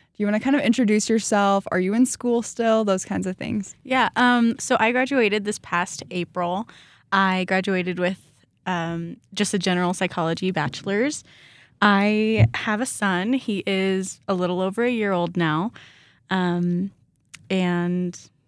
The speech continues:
Speaker 2: I mean, I've lived in Rexburg for five years, been married for five years, so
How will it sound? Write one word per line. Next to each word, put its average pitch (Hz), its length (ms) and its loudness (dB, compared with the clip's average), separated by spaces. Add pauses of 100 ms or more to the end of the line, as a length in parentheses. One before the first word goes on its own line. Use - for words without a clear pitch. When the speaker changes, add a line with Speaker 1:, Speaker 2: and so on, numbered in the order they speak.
(380)
Speaker 2:
I 185 40 -20
mean, 180 160 -16
I've 175 100 -18
lived 180 160 -6
in 180 100 0
Rexburg 165 440 -4
for 180 100 -8
five 170 280 -2
years, 175 180 0
been 208 120 2
married 175 280 0
for 185 100 -12
five 170 300 -6
years, 170 260 -6
so 170 300 -8